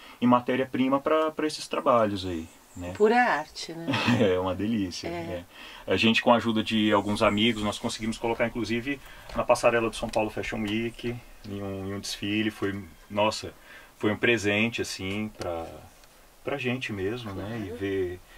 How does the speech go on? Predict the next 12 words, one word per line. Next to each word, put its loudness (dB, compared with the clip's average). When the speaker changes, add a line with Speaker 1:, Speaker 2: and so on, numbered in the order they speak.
Speaker 1:
e -8
ver -2
que -8
o -18
trabalho 4
é, -2
é 2
uma -2
coisa -2
de -8
qualidade, -4
né? -16